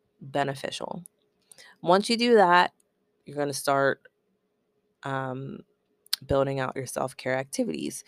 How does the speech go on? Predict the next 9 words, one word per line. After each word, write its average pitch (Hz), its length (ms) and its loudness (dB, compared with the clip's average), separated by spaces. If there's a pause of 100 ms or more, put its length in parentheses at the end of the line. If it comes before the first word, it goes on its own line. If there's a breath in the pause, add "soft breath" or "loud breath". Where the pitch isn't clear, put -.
(320 loud breath)
So 143 560 6 (1700)
in 190 180 6
the 170 80 6
guide, 151 540 8
it 147 160 -2
refers 170 520 2
you 160 100 0
back 143 440 0
to, 135 840 -8